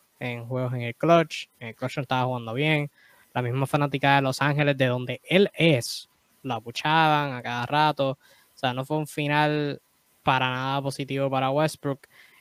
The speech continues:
Y algunas de las piezas veteranas, tú las mencionaste, o sea, DeAndre Jordan era la, la que quería hacer énfasis, tú, tú lo mencionaste muy bien. Fue,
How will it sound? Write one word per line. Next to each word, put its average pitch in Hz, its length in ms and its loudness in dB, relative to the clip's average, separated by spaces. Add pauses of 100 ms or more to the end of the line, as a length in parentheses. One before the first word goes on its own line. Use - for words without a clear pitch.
(100)
Y 143 160 0
algunas 143 340 0
de 160 80 4
las 156 120 4
piezas 156 280 2
veteranas, 147 420 2
tú 160 100 0
las 151 100 4
mencionaste, 147 520 0
o - 20 -2
sea, 135 160 0
DeAndre 127 360 -2
Jordan 139 340 0
era 131 440 0 (460)
la, 127 240 0
la 127 200 -2
que 127 140 -4
quería 127 240 -2
hacer 135 220 0
énfasis, 131 500 -4
tú, 127 400 -4
tú 127 140 -4
lo 127 80 -4
mencionaste 131 440 -2
muy 131 160 0
bien. 127 360 2 (540)
Fue, 156 140 -4